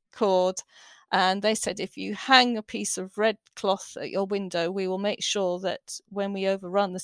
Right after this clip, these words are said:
city, you and your family will be saved." Um, and when the spies go back to Joshua, they actually repeat Rahab's words to him. And I just found that significant as well. It's,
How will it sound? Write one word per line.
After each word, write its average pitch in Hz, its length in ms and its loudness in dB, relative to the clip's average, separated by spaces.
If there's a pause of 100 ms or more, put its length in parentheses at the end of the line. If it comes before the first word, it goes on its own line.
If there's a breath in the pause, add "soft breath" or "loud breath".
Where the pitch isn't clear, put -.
city, 175 240 -6
you 190 280 -4
and 180 120 -6
your 180 100 -4
family 180 420 -6
will 175 160 -6
be 180 120 -10
saved." 175 680 -6 (800 loud breath)
Um, 214 420 4 (200)
and 233 380 4
when 277 240 2
the 294 180 0
spies 254 460 4
go 220 160 0
back - 260 2
to 233 140 -6
Joshua, 202 720 0 (140)
they 240 240 6
actually 220 560 -2
repeat 220 680 -10
Rahab's 208 500 -2
words 175 340 -6
to 175 100 -6
him. 170 220 -12 (1600 loud breath)
And 202 440 2
I 208 140 6
just - 260 -4
found 185 220 4
that 180 160 4
significant - 720 -6
as - 180 -4
well. 180 400 6 (180)
It's, - 460 -2